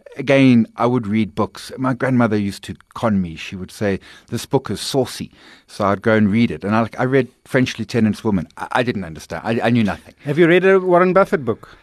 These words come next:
Speaker 1: Yes. I
Speaker 2: When
Speaker 1: didn't
Speaker 2: was the first one?
Speaker 1: It wasn't even Buffett. It would have been Intelligent Investor. I would have read
Speaker 2: Right,
Speaker 1: that
Speaker 2: yeah.
Speaker 1: probably in the early nineties.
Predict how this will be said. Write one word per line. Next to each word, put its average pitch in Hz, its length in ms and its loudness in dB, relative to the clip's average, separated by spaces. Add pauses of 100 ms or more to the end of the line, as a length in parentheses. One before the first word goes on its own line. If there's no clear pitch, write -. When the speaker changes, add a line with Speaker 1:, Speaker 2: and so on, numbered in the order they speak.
(100)
Speaker 1:
Yes. - 520 -6 (460)
I - 40 -4
Speaker 2:
When 185 160 2
Speaker 1:
didn't 196 80 4
Speaker 2:
was 208 120 2
the 180 80 -2
first - 320 -6
one? 95 180 -18 (320)
Speaker 1:
It 147 200 -6
wasn't 156 240 2
even 120 160 2
Buffett. 107 320 -2
It - 20 0
would 143 120 0
have 135 60 2
been 120 140 4
Intelligent 95 560 -4
Investor. 85 540 -8
I 104 100 0
would 107 160 0
have 92 140 -4
read 101 140 2
Speaker 2:
Right, 127 80 -2
Speaker 1:
that 104 120 2
Speaker 2:
yeah. 131 160 -4
Speaker 1:
probably 98 380 -4
in 95 100 0
the 92 120 -2
early 90 180 -4
nineties. 82 560 -8